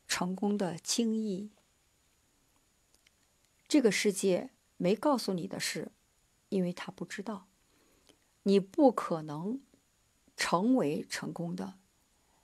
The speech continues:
你只能是成功的。如果这个疯狂的世界告诉你，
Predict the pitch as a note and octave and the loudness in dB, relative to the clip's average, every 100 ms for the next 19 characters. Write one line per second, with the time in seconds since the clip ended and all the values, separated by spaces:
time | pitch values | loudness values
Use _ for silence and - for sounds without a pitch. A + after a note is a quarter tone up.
0 | _ F#3+ G#3+ - D#3 D3 D3 F3 A3 _ | _ 0 2 0 -2 -4 -6 -6 -10 _
1 | - - - C4+ A3+ G#3 _ - - D#3 | -6 0 0 2 -2 -4 _ -10 -8 -6
2 | D3+ D#3+ D#3+ F3 E3+ - _ _ _ _ | -8 -6 -8 -10 -14 -18 _ _ _ _
3 | _ _ _ _ _ _ _ _ _ _ | _ _ _ _ _ _ _ _ _ _
4 | _ - A#3 D4 G3 F3 F#3 E3+ - A3+ | _ 4 6 8 6 6 2 0 0 -2
5 | - F3+ E3+ F3 - F3+ - E3+ F#3 G3+ | -2 -6 -6 -4 -4 -6 -4 -4 -4 -6
6 | E3+ G#3 F3+ G#3+ | -4 -8 -8 -10